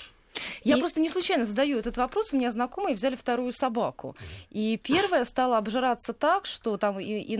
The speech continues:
Speaker 1: и залезть на стол, съесть все печенье, потому что есть, видимо, страх, что та получит больше, или это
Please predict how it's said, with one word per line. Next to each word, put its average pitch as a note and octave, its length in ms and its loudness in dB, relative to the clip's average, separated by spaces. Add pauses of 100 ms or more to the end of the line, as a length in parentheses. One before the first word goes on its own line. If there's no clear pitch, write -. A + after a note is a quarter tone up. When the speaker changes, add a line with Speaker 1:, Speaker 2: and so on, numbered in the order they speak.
Speaker 1:
и A3 180 -4
залезть A3+ 500 -2
на G3+ 140 0
стол, G3+ 340 -2
съесть G3+ 320 -6
все - 140 -6
печенье, D#4 520 -2
потому G#3+ 280 -2
что - 160 -12
есть, A#3+ 240 -2
видимо, G3+ 260 0
страх, B3 400 0
что - 160 -8
та G#3+ 160 0
получит G3+ 400 -2
больше, C4 380 0
или F#3 120 -2
это - 120 0